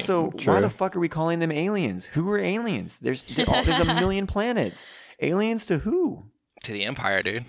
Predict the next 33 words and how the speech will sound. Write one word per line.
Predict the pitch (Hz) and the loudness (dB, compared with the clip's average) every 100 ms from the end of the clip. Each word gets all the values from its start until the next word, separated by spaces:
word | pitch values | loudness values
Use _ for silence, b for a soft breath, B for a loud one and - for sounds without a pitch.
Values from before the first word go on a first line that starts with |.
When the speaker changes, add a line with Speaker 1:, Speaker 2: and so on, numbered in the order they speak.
| - | -10
Speaker 2:
To | - | -4
the | 98 101 | 0 2
humans. | 123 165 107 95 | 0 -2 -4 -2
Speaker 1:
The | 151 | -2
humans | 196 262 262 220 | 0 0 2 2
are | 180 | 2
aliens | 143 143 151 180 - | 4 2 0 -2 -2
too. | 302 349 | 0 2
Like, | 131 113 | 2 2
it | 123 | 2
does, | - 107 | 2 2
Speaker 4:
Nah. | 113 | 2
Speaker 1:
but | 135 | 0
it | |
doesn't | 143 160 | 0 0
make | 156 143 | -2 0
any | 147 | -2
Speaker 4:
Not | - | 0
Speaker 1:
sense | 143 127 | 0 0
Speaker 4:
the | |
Speaker 1:
to | 113 | 0
me. | 127 | 0
Speaker 4:
Empire. | 92 101 110 135 _ _ _ _ _ _ | -2 -2 -2 -6 _ _ _ _ _ _
Speaker 2:
Where | 127 | 0
did | 160 214 | 0 2
the | 180 | 2
humans | 160 156 123 - | 2 2 0 2
hail | 120 120 | 0 0
from? | - 95 95 110 - _ _ _ _ _ - | -2 -6 -8 -10 -18 _ _ _ _ _ -8
Speaker 4:
We | 113 | -2
don't | 117 | 0
know. | 110 - | -2 -2
Speaker 1:
There's, | 123 143 | -4 -4